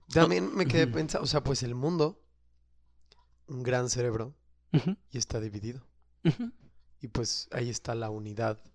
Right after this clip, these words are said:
Speaker 2: Digo, también como que a una menor escala y a lo mejor haciendo esa, eh,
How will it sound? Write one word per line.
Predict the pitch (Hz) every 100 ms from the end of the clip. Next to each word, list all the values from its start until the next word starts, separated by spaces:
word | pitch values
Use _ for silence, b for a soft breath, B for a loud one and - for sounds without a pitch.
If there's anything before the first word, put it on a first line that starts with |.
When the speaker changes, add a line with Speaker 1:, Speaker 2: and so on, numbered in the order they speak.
| -
Speaker 2:
Digo, | - 151 143 -
también | - 139 151 143
como | 170 156
que | 139 - b b b b
a | - 147
una | 165 165
menor | 147 143 135
escala | 143 - - 139 131 131 123
y | 120
a |
lo | 113
mejor | 113 123 123
haciendo | 120 127 120
esa, | 113 - 113 107 104 107
eh, | 110 110 107